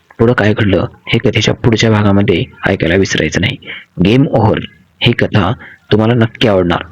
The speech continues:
आणि एवढी रोमॅन्टिक, एवढी मस्त आणि एवढी आकर्षक कथा आहे की याच्या अगोदर तुम्ही अशी कथा कधीच आणि कुठल्या चॅनलवर ऐकली नसेल. बाय बाय, भेटूया कथेच्या पुढील भागामध्ये.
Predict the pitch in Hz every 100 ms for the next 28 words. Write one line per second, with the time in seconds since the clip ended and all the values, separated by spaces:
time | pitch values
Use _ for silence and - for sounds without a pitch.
0 | - - 107 92 98 123 117 104 104 101
1 | - - 107 113 107 113 - - - -
2 | 117 127 - - - 131 135 - 110 -
3 | 95 107 - - - - 101 101 104 113
4 | 127 110 - - - 123 139 - 113 135
5 | - - 104 113 - 104 110 - - -
6 | - 135 - 131 113 - 98 98 98 -
7 | - 95 - 80 - - - - - -
8 | - 123 120 110 120 - - - 113 113
9 | 117 113 110 - 117 - - - 120 107
10 | 92 107 - -